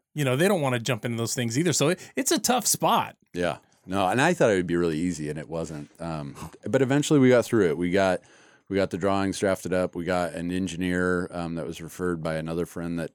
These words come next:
Speaker 2: that does construction, and, um, and, you know, we got everything to the county, um, and it, you know, then it, they came back with all their corrections,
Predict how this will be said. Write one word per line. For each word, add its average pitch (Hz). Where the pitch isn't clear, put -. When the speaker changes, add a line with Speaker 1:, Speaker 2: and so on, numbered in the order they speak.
Speaker 2:
that 78
does 82
construction, 82
and, 73
um, 65
and, 71
you 85
know, 69
we 78
got 95
everything 110
to 104
the 98
county, 90
um, 78
and 85
it, 78
you 98
know, 85
then 98
it, 87
they 82
came 90
back 82
with 80
all 87
their 87
corrections, 85